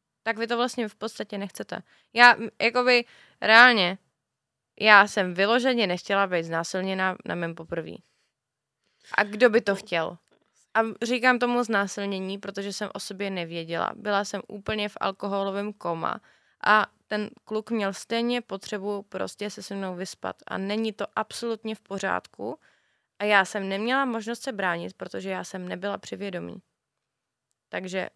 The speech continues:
Speaker 1: rozhodně jsem to nechtěla. <laughs> Takže jsem se tomu, jako, to, tohle, já jsem chtěla okomentovat ten komentář v tomhletom díle, protože mi to přišlo tak jako
Speaker 2: Je úplně absurdní, to je přesně
Speaker 1: Jo.
Speaker 2: ten člověk, co řekne, že,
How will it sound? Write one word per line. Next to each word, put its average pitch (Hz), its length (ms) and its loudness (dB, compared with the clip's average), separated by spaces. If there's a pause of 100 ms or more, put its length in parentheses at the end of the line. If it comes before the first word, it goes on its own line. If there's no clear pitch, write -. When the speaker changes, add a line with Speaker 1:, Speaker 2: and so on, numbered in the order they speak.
Speaker 1:
rozhodně 196 720 -6
jsem 175 280 -14
to 170 100 -10
nechtěla. 170 520 -8 (340)
<laughs> - 200 -18 (1120)
Takže 208 220 -2
jsem 196 160 -6
se 185 80 -14
tomu, - 260 -14
jako, - 220 -12
to, 202 180 -6
tohle, 214 400 6
já 214 100 8
jsem 220 140 -2
chtěla 214 160 8
okomentovat 196 460 6
ten 196 140 0
komentář 196 420 2
v - 20 -14
tomhletom 190 400 -2
díle, 175 240 2
protože 185 320 -6
mi 180 100 -2
to 180 100 -6
přišlo 180 280 -8
tak 180 200 -2
jako 180 320 0
Speaker 2:
Je - 60 -2
úplně 202 180 0
absurdní, 185 380 -10
to 185 60 -8
je 196 40 -6
přesně 208 160 2
Speaker 1:
Jo. 202 60 8
Speaker 2:
ten 202 100 -2
člověk, 196 240 -6
co - 80 -12
řekne, 180 380 -8 (440)
že, 180 160 -10